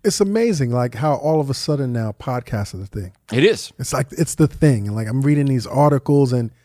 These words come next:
Speaker 1: you'd be surprised how many people, like, "We gotta do a show, we gotta do a podcast," and this and that. It's like,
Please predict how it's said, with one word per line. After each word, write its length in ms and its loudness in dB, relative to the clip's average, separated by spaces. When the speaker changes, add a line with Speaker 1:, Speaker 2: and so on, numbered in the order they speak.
Speaker 1:
you'd 140 2
be 100 2
surprised 520 2
how 60 0
many 180 -2
people, 280 -2
like, 240 -6
"We 80 0
gotta 220 -6
do 180 -8
a 40 -10
show, 340 0
we 140 -4
gotta 180 -8
do 100 -8
a 60 -8
podcast," 560 -4
and 100 -2
this 160 -4
and 120 -2
that. 180 0
It's 140 -2
like, 160 2